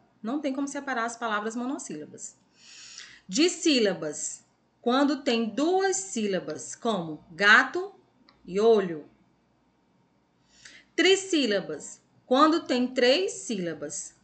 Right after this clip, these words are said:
como as palavras orelha, bonzinho, é... e outras. Polissílabas, quando tem quatro sílabas ou mais, como a palavra barulhinho, ó, barulhinho tem quatro.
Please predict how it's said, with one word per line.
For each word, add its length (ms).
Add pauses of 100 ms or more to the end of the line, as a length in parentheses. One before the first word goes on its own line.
como 280
as 160
palavras 680
orelha, 760 (180)
bonzinho, 880 (1080)
é... 720 (240)
e 140
outras. 600 (480)
Polissílabas, 960
quando 320
tem 240
quatro 460
sílabas 500
ou 160
mais, 400
como 240
a 80
palavra 760
barulhinho, 1400
ó, 140
barulhinho 720
tem 180
quatro. 480